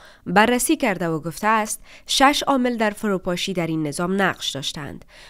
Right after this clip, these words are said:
بر اساس یافته‌های این اداره، فروپاشی نظام جمهوری از ماه اپریل تا اوایل آگوست دو هزار و بیست و یک میلادی چهار ماه را در بر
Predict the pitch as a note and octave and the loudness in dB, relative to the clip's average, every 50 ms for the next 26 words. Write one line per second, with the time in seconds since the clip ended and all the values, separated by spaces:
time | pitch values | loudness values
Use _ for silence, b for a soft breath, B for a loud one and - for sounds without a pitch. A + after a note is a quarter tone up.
0 | B B - E3 F3 F3 E3+ F3 F3 - F#3+ F3+ - F#3+ F3+ F3 F3+ - - F#3+ | B B 0 2 2 4 4 2 2 0 -2 0 0 2 2 2 0 0 -2 -2
1 | F#3 F#3 G3+ G3+ G3+ G3+ - - G#3+ G#3 - - G3 G#3 G#3 A3 B3 C4 C4 B | 0 0 0 2 2 2 2 2 0 0 0 0 2 2 2 4 4 2 2 B
2 | B B B B B - - G#3 A#3 B3 A#3+ C4 C4 B3+ - D4 D4 C#4+ C#4+ B3+ | B B B B B -2 4 6 6 6 6 6 2 2 2 2 2 4 4 4
3 | B3 C4 B3+ B3+ A#3+ B3 A#3+ A3 G#3+ G#3+ G#3+ A3 A3+ A3 G3+ F#3 F#3 G3 G3 F#3 | 4 2 2 2 2 2 0 0 2 2 2 2 2 2 2 0 0 0 0 0
4 | F3+ F#3 E3 D3+ C#3+ D3+ D3+ - G#3+ A3 G#3+ G#3 B B B B B - - G3+ | 0 0 0 0 -2 -4 -2 0 0 0 0 -2 B B B B B 0 4 4
5 | G3+ - - A3 G#3+ A#3 B3 C4 B3 B3 A3+ - G#3 G3+ G#3+ G#3 - - G3+ F3 | 6 6 4 4 4 4 6 6 6 6 4 4 4 2 0 -2 -2 -2 -2 -2
6 | F#3 F#3 F3 E3 D#3 E3 D#3+ D#3 D3+ D3+ D#3 D#3 - - - G#3+ G#3+ G#3+ - F#3+ | 0 0 0 -2 0 0 -2 -2 -2 -4 -6 -10 -8 -4 -2 -2 -2 -2 -4 -4
7 | E3+ D#3+ D3+ D3 D3 D#3 - F#3 F#3+ F#3 B B B B - - - A3 G#3+ A3+ | -4 -4 -4 -4 -6 -4 -4 -4 -6 -6 B B B B -10 -2 2 2 4 4
8 | B3 B3+ G#3+ F#3 F3 E3 E3 E3 E3+ D#3+ E3 E3 F#3 G3 G3+ F#3+ G3+ D#3+ | 4 2 2 0 -2 -2 -2 -4 -4 -6 -2 -2 -2 -2 0 -2 -2 -4